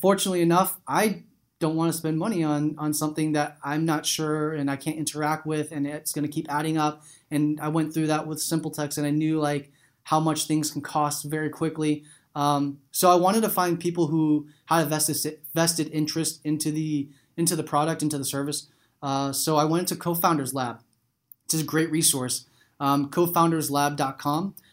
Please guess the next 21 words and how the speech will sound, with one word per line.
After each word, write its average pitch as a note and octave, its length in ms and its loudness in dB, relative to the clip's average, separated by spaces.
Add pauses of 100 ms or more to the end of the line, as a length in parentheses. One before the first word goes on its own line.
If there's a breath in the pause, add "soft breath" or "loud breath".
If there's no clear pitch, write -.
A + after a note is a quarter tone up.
(160 loud breath)
Strongly E3+ 520 2
recommend D3+ 520 2
if D#3 240 -6
you D#3 200 0
are C#3+ 380 -2
a D3+ 60 -8
biz D3 280 -2
dev C#3+ 260 -2
kind D#3 200 -2
of D3+ 60 -4
guy D#3 180 2
like D3+ 240 -2
me, D#3+ 280 2
or D3+ 120 -4
a C3+ 60 -4
sales D3+ 300 -2
guy, D#3 260 2
or D3 80 0
a C3+ 40 -2
marketing D3 340 -2
guy, D#3+ 280 2